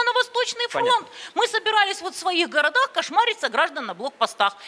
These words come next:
Speaker 1: И пока не кончится вся эта тероборона, скорее всего, следующая очередь записавшихся в армию не будет пока задействована.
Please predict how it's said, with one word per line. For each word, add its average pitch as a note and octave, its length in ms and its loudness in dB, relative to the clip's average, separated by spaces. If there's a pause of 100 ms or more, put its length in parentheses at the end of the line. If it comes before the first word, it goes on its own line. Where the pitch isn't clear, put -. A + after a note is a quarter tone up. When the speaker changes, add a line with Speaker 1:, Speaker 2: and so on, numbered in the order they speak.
(120)
Speaker 1:
И D#4 100 -4
пока E4+ 400 2
не E4 140 -8
кончится C4 720 2
вся B3+ 340 2
эта - 160 -4
тероборона, B3 720 4 (280)
скорее E4 460 0
всего, C4+ 380 -2 (180)
следующая B3 760 -4
очередь A#3 480 -6
записавшихся A3 1120 2
в A#3+ 80 0
армию A#4+ 560 4
не F#4 180 -4
будет E4 360 -8
пока B3+ 240 0
задействована. A3+ 720 -4